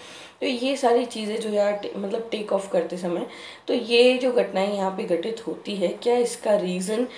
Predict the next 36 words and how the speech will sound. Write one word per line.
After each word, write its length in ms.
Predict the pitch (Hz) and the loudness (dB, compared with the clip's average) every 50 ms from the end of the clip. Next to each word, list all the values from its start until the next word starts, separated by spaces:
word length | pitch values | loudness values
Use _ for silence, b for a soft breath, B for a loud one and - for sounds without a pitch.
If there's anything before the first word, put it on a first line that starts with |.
| B B B B - | B B B B -6
उन, 160 | 196 220 214 208 - - - - - | -4 -4 -4 -6 -8 -10 -8 0 2
उन 280 | 262 285 285 285 294 269 | 4 4 4 4 2 0
particular 640 | - - 202 185 185 208 190 - 202 202 202 208 | 2 2 2 2 2 -2 -6 -4 -4 0 0 0
airports 560 | - - 190 185 185 185 185 214 208 208 - | 2 2 4 4 4 4 2 -2 -4 -6 -6
का 140 | - - 220 | -6 -6 -4
table 360 | - - 180 175 175 190 196 | -2 0 2 2 2 2 0
top 400 | 196 196 202 196 196 196 196 - - - - | 4 6 6 6 6 2 -2 -10 -12 -10 -6
होना 280 | 202 185 170 180 180 190 | -2 0 2 2 2 2
है 320 | 190 190 208 226 226 226 - - - - - 175 190 | 2 0 -2 -4 -6 -8 -10 -14 -16 -14 -8 2 4
या 140 | 190 180 180 | 6 6 6
फिर 280 | 180 - 247 247 247 B B B B B B B | 6 6 6 6 6 B B B B B B B
technical 480 | - 202 196 196 202 220 214 - 202 190 | 4 4 4 4 0 -4 -2 0 2 2
issues 500 | 190 175 165 160 - - - - - - | 2 2 0 -2 -4 -6 -10 -10 -10 -10
है, 120 | - - - - | -10 -10 -8 -6
उस 200 | 240 - - - | -6 -6 -6 2
पर 160 | - 262 247 247 | 6 6 6 6
ये 100 | 220 208 | 6 4
article 460 | 175 160 156 - 190 180 180 170 170 | 4 4 2 2 0 0 2 2 2
दिया 280 | 170 170 160 156 156 | 4 4 6 6 6
गया 100 | 156 156 | 4 4
है। 160 | 151 160 233 220 | 2 2 2 0
इस 80 | - | 0
article 380 | 220 208 190 - 180 - 202 196 | 0 0 0 0 -2 -4 -4 -2
में 180 | 190 196 196 | -2 -2 -4
पूरी 220 | 196 - 190 190 196 | -2 -2 -2 -2 -2
तरीके 360 | 196 196 185 175 175 - 196 | -2 -2 -4 -4 -6 -6 -8
से 120 | 185 196 | -8 -8
ये 240 | 214 208 208 226 233 | -6 -4 -2 0 0
discuss 380 | 208 190 185 - - 190 185 - - | 0 0 -2 -4 -6 -10 -10 -4 -2
किया 140 | 156 156 | 0 0
गया 180 | 147 151 151 151 | 0 0 0 0
है 140 | 156 - B B B B B B B B - | 0 0 B B B B B B B B -2
कि 100 | 254 247 | -2 -2
क्या 300 | 240 - - 233 233 247 | 0 4 4 4 6 4
किसी 340 | 233 - 240 233 - 262 262 | 4 0 -2 -2 0 0 0
भी 380 | 240 269 269 269 294 - - | 0 0 0 -2 -2 -4 -4